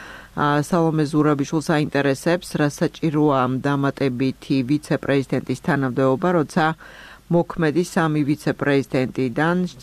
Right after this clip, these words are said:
თა-, შესაძლებელია ერთ-ერთმა შეასრულოს, ა, ბანკის პრეზიდენტის მოვალეობა.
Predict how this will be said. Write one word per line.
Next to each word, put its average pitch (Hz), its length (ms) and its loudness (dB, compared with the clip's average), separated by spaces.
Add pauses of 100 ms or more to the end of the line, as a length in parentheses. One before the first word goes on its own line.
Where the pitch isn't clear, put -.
(100)
თა-, 143 240 0
შესაძლებელია 135 880 0 (180)
ერთ-ერთმა 143 480 -4
შეასრულოს, 135 800 0 (720)
ა, 147 420 0 (240)
ბანკის 143 400 -2
პრეზიდენტის 139 680 -2
მოვალეობა. 139 800 2